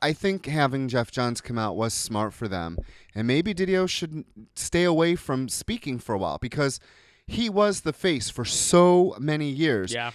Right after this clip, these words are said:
Speaker 1: He had his back page in all the comics. He was the face of D C, and right now, no one wants to see that face because we don't believe him at all. I have no faith in what D C is going to bring. And as a retailer, I will not buy into all your crap anymore.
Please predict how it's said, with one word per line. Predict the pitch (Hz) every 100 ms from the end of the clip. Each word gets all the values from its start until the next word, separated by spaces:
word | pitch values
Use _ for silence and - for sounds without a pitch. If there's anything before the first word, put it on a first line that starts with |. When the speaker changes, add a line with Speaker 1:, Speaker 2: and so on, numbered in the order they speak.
| -
Speaker 1:
He | - 135
had | 131 117
his | 110
back | 117 110 -
page | 135 123 110
in | 117
all | 104
the |
comics. | - 170 185 196 - - - - - -
He | - 254
was | 262 233
the | 208
face | - 208 208 170
of | 143
D | 175
C, | - 196 185 117
and | 139 143
right | 170 202
now, | 185 185 214 226 _ _ _ -
no | 147 175
one | 208 208
wants | 185 175 -
to | 151
see | - 165
that | 135 113
face | - 123 76 -
because | 120 143 123
we | 127 196
don't | 214 185 160
believe | - 139 160 165
him | 113 90 78 _ _ _ _ -
at | 135
all. | 156 143 87
I | 147
have | 180 175
no | 170 170
faith | - 156 110
in | 117 120
what | 110
D | 127
C | 123 127
is | 110
going | 117 110
to | 92
bring. | 85 107 104 76 71 _ - -
And | 123
as | 139 120
a | 127
retailer, | 151 277 - 139 107 101 98 - _ _ _ _ _ _ _ -
I | 175
will | 175 185
not | 202 175
buy | 165 165
into | 170 185 165
all | 131 131
your | 123
crap | - 165 165 135
anymore. | 113 104 95